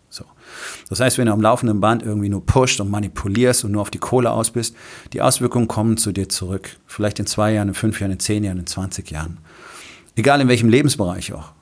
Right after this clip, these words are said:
Es muss nicht mal wirtschaftlich sein, sondern vielleicht, vielleicht komplett deine Familie, bist einsam, verlassen, so wie ja die meisten sind, die genauso agieren, weil die ja nichts mehr wertschätzen, außer eben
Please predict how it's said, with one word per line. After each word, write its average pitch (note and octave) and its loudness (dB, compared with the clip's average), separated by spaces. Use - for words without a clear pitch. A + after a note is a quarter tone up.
Es - -8
muss A2+ 0
nicht A2+ 0
mal A2+ 2
wirtschaftlich A#2+ 0
sein, F2+ -8
sondern F#2+ -6
vielleicht, G#2+ -2
vielleicht - -4
komplett G#2+ -2
deine G#2 0
Familie, A2+ 2
bist G2 -4
einsam, G#2 0
verlassen, G#2 0
so G#2+ 0
wie A2+ 8
ja G#2+ 4
die G#2 2
meisten G2+ 0
sind, A2+ 2
die A2 2
genauso A2 0
agieren, G#2+ 0
weil G#2+ 0
die G#2+ 0
ja A2+ 2
nichts - 0
mehr A#2 0
wertschätzen, A2+ -2
außer G#2 -4
eben A#2 0